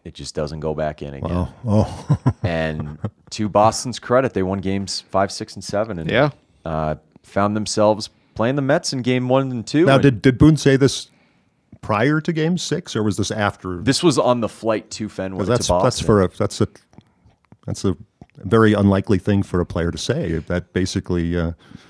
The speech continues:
Speaker 3: Giving up?
Speaker 2: "W-, we may be done." Yeah.
Speaker 3: Yeah.
Speaker 1: But they were down to their, Henderson was down to his last strike with two outs in
Speaker 2: Yeah.
Speaker 1: that game. And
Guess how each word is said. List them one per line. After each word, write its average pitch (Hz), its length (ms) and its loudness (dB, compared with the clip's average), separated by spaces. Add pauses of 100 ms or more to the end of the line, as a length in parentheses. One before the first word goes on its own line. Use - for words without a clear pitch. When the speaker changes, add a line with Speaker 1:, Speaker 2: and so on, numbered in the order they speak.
(200)
Speaker 3:
Giving 107 260 2
up? 117 120 4
Speaker 2:
"W-, 107 140 4
we 127 160 6
may 120 120 6
be 113 120 4
done." 156 280 4
Yeah. 113 160 4
Speaker 3:
Yeah. 101 160 4
Speaker 1:
But 139 220 2
they 135 100 6
were 135 180 4
down 110 300 2
to 98 80 0
their, 90 320 -2
Henderson 107 500 -4
was 85 120 -4
down 90 200 -2
to 85 80 -4
his 76 160 -6
last 82 260 -2
strike 80 320 -6
with 73 100 -12
two 78 200 -6
outs 73 240 -4
in - 80 -6
Speaker 2:
Yeah. 73 60 -4
Speaker 1:
that 69 140 -10
game. 69 440 -12
And 71 380 -10